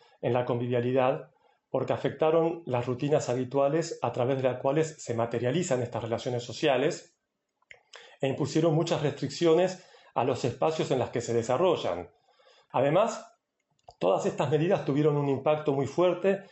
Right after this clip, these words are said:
en el espacio doméstico y afectaron la vida cotidiana de los hogares, las familias, las personas.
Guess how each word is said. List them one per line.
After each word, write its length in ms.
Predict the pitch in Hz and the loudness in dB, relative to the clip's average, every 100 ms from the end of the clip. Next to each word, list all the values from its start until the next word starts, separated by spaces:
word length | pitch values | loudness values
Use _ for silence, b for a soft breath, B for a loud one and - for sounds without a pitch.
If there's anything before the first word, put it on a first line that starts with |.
| B B | B B
en 140 | 127 131 | -2 0
el 80 | |
espacio 400 | 120 - 156 156 | 0 0 0 2
doméstico 560 | 143 151 165 196 190 170 | 2 4 2 0 0 2
y 40 | |
afectaron 460 | 123 131 120 156 147 | 2 0 0 2 4
la 80 | 123 | 2
vida 260 | 139 143 | 2 2
cotidiana 720 | 139 127 131 131 139 160 170 B B B B - | 2 -2 0 4 4 4 0 B B B B -4
de 100 | 123 | 0
los 180 | 127 127 | 0 2
hogares, 440 | 131 151 170 165 | 4 4 4 2
las 140 | 120 117 | 0 0
familias, 460 | 123 143 151 135 | 0 2 2 0
las 120 | 113 | -2
personas. 880 | - 120 - 160 165 190 190 - _ | -4 -6 0 2 4 4 0 -10 _